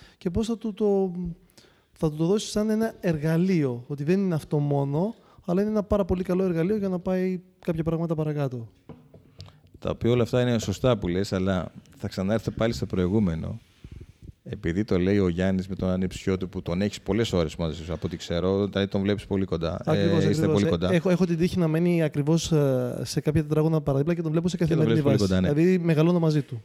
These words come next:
Speaker 2: Ναι, μεγαλώνεις μαζί του. Παρ' όλα αυτά, δεν είσαι στο σπίτι του μέσα.
Speaker 1: Σίγουρα, δεν τον έχω αυτό όπως τον
Speaker 2: Ναι.
Speaker 1: έχει μια οικογένεια είκοσι τέσσερα εφτά πλέον,
Speaker 2: Ακριβώς.
Speaker 1: ε,
Speaker 2: Όταν
Speaker 1: δηλαδή.
Speaker 2: έχεις τα παιδιά σου μαζί σου, είκοσι τέσσερα εφτά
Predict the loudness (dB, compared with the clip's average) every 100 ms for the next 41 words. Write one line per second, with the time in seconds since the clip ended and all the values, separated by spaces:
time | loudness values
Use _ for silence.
0 | _ 0 2 4 4 4 4 6 4 2
1 | 2 2 2 0 2 2 0 0 0 0
2 | 0 0 2 2 0 -4 0 4 4 4
3 | 4 2 2 0 0 0 0 0 2 2
4 | 0 -2 -2 0 -2 -2 -2 -2 -4 -4
5 | -4 -4 -2 -2 0 -2 -2 -2 -2 2
6 | 2 6 4 4 2 2 4 2 2 0
7 | 0 0 2 0 2 0 -2 -4 -8 -10
8 | -8 -6 -6 -6 -2 0 2 0 -2 -6
9 | -6